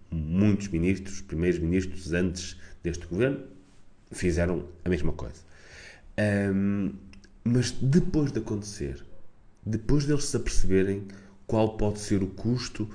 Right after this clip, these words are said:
deste tipo de coisas acontecer, de, de fazerem, de andarem àquelas velocidades sem necessidade por isso, aquilo que me choca particularmente é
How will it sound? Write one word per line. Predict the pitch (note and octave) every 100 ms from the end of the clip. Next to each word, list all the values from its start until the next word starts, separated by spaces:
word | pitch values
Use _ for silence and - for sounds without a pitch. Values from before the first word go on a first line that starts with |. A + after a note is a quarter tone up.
| - - -
deste | - G#2 A2 -
tipo | A2 G2+
de | -
coisas | G2+ G2 F2 E2+ F#2
acontecer, | - G2 E2+ - E2 F#2 - - - - -
de, | - G2+ -
de | G2
fazerem, | - G#2+ G2 F2+ G#2 A2 F#2
de | F2+
andarem | F2+ G2 G2+ F#2
àquelas | F2+ G2+ F2+ F2 D#2+
velocidades | - E2+ D#2+ D#2+ D#2
sem | - F2+
necessidade | F2+ F2 F2+ D#2 D#2
por | - D#2+
isso, | F2 - - - - - - - -
aquilo | - G2 C#3+ D3
que | B2+
me | G#2+
choca | - G2+ F#2+
particularmente | E2 - E2 F2 D#2+ D#2+ E2+ - - - - - - - _ -
é | G#2+ G2